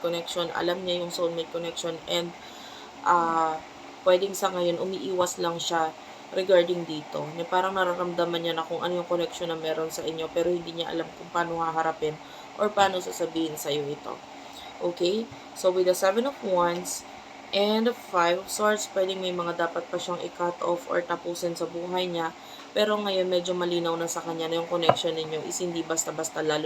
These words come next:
na with the Strength card, Leo energy. And what will happen in the near future sa inyong dalawa? Ay, wait lang, nalaglag.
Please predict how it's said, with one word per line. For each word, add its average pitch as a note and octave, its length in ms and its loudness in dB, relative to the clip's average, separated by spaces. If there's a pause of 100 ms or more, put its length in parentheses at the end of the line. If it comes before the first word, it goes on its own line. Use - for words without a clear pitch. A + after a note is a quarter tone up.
na D#3+ 80 -4
with F3+ 160 0
the F#3+ 80 -2
Strength E3 400 -4 (160)
card, D#3+ 240 2 (480)
Leo E3+ 480 4
energy. D3 560 -4 (800)
And F3+ 240 0 (160)
what F3+ 160 0
will A#3+ 240 4
happen F#3 240 2
in F3+ 160 -4
the E3+ 80 2
near E3+ 160 0
future E3 480 -2
sa - 160 -2
inyong D#3+ 320 -4
dalawa? D3+ 320 -4 (880)
Ay, F3+ 80 2
wait D#3+ 160 4
lang, D#3 160 -2
nalaglag. D#3 400 -6